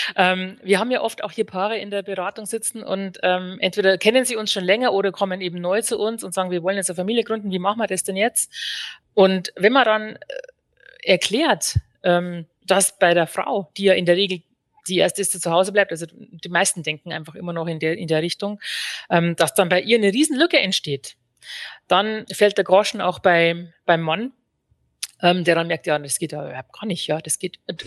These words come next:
geht überhaupt gar nicht, ja, dann machen wir natürlich was.“ Also mit anderen Worten, sie kommen von selber nicht drauf,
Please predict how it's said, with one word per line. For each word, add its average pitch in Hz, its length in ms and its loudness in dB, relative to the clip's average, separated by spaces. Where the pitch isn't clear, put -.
geht 202 180 -6
überhaupt 254 320 -4
gar 208 140 -2
nicht, 170 120 -4
ja, 160 80 2
dann 156 160 -4
machen 160 180 -2
wir 165 60 -4
natürlich 208 380 0
was.“ 143 240 -4
Also 185 240 4
mit 185 160 -4
anderen 202 260 2
Worten, 214 400 2
sie 226 140 -2
kommen 220 280 4
von 160 140 -4
selber 151 260 -4
nicht 151 240 -14
drauf, - 340 -10